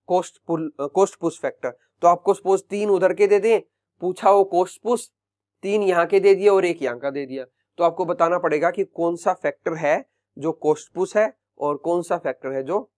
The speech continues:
डिमांड पुल है, ठीक है। आगे बढ़ते हैं, यहाँ पे यही चीज दिखाई गई कि डिमांड पुल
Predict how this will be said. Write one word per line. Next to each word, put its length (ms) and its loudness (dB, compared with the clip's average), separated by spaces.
डिमांड 500 -10
पुल 120 -18
है, 100 -20
ठीक 120 -6
है। 120 -4
आगे 220 2
बढ़ते 280 0
हैं, 120 0
यहाँ 220 4
पे 120 2
यही 140 6
चीज 180 -4
दिखाई 260 2
गई 160 0
कि 120 -2
डिमांड 420 2
पुल 260 0